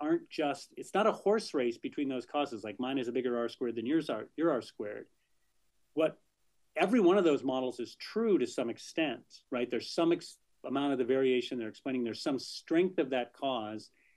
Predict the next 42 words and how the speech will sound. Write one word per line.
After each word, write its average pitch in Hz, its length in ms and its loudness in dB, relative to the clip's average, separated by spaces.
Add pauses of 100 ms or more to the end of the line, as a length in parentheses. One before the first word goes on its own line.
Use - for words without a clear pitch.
(140)
and 139 80 0
there's 131 200 2
ways 151 320 4
in 156 80 2
which 143 200 -2
that 127 180 -4
cause 120 300 -6
is 120 80 -8
interacting 123 460 -4
with 123 120 -2
other 175 200 4
causes, 110 420 -8
like 120 220 -6
we 117 60 -2
see 127 180 -6
in 117 100 -4
something 117 300 -6
like 107 140 -8
that 113 100 -8
obesity 120 500 -8
graph. - 240 -14 (920)
The - 60 -4
combination 202 880 0
of 120 80 -4
all 127 140 0
those 117 180 -6
effects - 460 -4
is - 80 -20
to - 100 -12
create 143 380 -2
a, - 20 -14
a 127 40 -12
system 131 440 -4
that, 123 200 -4
unfortunately, 123 1040 -4 (400)
is 123 180 -2
really, 165 380 6
really 139 340 2
robust 123 560 -4
to - 100 -12
intervention. 113 540 -6 (800)
And 123 460 0